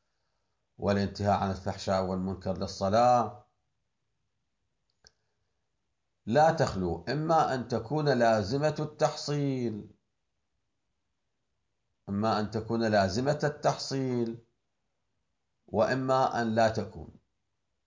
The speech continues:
فإن لم تكن لازمة فهذا يعني أن تلك الأفعال التي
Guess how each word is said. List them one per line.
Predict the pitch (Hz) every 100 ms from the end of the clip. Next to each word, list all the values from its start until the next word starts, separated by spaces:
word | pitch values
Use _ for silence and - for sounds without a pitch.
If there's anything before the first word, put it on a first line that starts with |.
| _ _ _ _ _ _ _ _ _ _ _ _ _ _ _ _ _ _ _ _ _ _ _ _ _
فإن | 202 - 147 117 107
لم | 151 170
تكن | 175 165 160 151
لازمة | 151 147 131 131 127 117 107 98 - _ _ _ _ _ _ _ _ _ _ _ _ _ _
فهذا | 101 131 135 131 131
يعني | 139 135 135 135 135 - _ _ _ _ _ _ _ -
أن | 113 110 113 113
تلك | 117 113 113
الأفعال | 113 110 110 107 113 131 156 131 90 85 - _ _ -
التي | 110 110 110 110 110 110 113 113 -